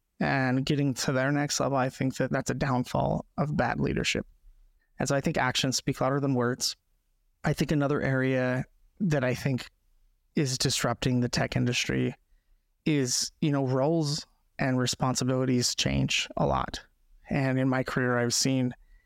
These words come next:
the C X O role come into fruition. It was a brand new role,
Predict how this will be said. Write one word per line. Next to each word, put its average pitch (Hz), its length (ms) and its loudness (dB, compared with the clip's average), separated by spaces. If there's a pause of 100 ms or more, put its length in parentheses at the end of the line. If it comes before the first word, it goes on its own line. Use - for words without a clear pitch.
(200)
the - 80 0
C - 260 2
X - 220 0
O 127 180 2
role 131 480 0
come 139 180 0
into 127 240 0
fruition. 127 520 0
It - 520 -12
was 131 100 0
a 131 60 0
brand 120 260 2
new 123 120 2
role, 127 360 0